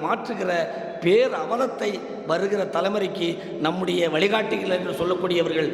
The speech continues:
காட்டிக் கொண்டிருக்கிறார்கள். நாம் இழந்திருக்கிறோம்,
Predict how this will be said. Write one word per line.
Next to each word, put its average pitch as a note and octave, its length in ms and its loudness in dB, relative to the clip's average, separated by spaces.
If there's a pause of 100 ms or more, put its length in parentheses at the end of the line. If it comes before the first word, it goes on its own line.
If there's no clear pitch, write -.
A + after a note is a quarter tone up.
(320)
காட்டிக் F#3 340 2
கொண்டிருக்கிறார்கள். E3 720 2 (440)
நாம் D3+ 220 2
இழந்திருக்கிறோம், D#3 680 0